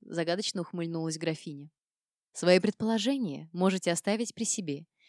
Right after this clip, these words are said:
и возвращаться к ним, когда вам захочется пофантазировать о том, что делают мужчина и женщина в постели". Я с удовольствием отметила, как зарумянилась Кайла. Стало быть, все-таки попала пальцем в небо. "Вы же думаете о короле ночью? Признавайтесь,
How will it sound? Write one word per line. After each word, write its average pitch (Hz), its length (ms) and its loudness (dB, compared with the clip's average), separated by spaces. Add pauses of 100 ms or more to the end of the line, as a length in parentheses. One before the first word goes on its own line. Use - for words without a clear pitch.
и 190 100 4
возвращаться 185 760 2
к - 100 -12
ним, - 200 -8 (220)
когда 180 260 4
вам 180 120 4
захочется 175 500 0
пофантазировать 160 800 -2
о 147 60 -4
том, 214 420 -4
что - 240 0
делают 165 340 2
мужчина 170 400 -2
и 160 40 0
женщина 214 420 -2
в - 80 -18
постели". - 580 -8 (460)
Я 269 80 4
с - 80 0
удовольствием 220 600 2
отметила, 196 440 -2
как 180 140 -2
зарумянилась 165 600 -2
Кайла. 151 400 -8 (440)
Стало 247 400 2
быть, 269 160 0
все-таки 208 400 -2
попала 208 400 0
пальцем 180 480 -4
в 165 40 -8
небо. 170 380 -8 (720)
"Вы 185 220 4
же 196 100 4
думаете 220 480 2
о 151 60 0
короле 160 420 0
ночью? 147 540 -10 (400)
Признавайтесь, 202 1080 -2